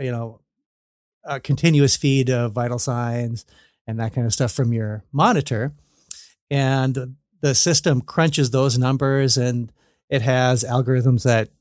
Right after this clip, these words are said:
you know, show patients that are showing signs of sepsis, et cetera, et cetera.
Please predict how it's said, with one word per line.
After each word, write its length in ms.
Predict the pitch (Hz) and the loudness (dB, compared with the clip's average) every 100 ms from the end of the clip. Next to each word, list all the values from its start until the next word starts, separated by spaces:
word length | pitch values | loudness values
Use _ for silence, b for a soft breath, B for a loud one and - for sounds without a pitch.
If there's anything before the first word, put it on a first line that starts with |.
| _ 147 | _ -6
you 80 | |
know, 140 | 113 110 | -4 -4
show 220 | - 123 | -2 -2
patients 420 | 113 113 117 107 | 0 -2 0 -2
that 100 | 120 | 0
are 120 | 107 104 | 0 0
showing 320 | 123 120 110 | 0 2 2
signs 280 | 120 117 110 | 2 2 2
of 100 | 101 | 0
sepsis, 680 | 113 98 - 117 117 107 | 0 0 -2 0 0 -2
et 100 | 104 | -6
cetera, 300 | - 113 107 | -8 -8 -8
et 80 | 104 | -6
cetera. 440 | 135 123 120 113 | -2 0 0 -2